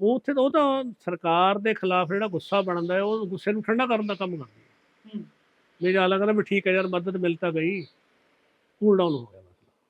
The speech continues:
Speaker 1: ਸਰਕਾਰ ਤਾਂ ਸਾਡੇ ਤੋਂ ਟੈਕਸ ਲੈਣ ਵਾਸਤੇ ਹੈ।
Speaker 2: ਹੂੰ।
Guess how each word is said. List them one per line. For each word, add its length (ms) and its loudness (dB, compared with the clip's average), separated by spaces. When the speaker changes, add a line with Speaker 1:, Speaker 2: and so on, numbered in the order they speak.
Speaker 1:
ਸਰਕਾਰ 400 4
ਤਾਂ 120 0
ਸਾਡੇ 180 4
ਤੋਂ 160 2
ਟੈਕਸ 320 2
ਲੈਣ 180 2
ਵਾਸਤੇ 420 -2
ਹੈ। 80 -18
Speaker 2:
ਹੂੰ। 160 -14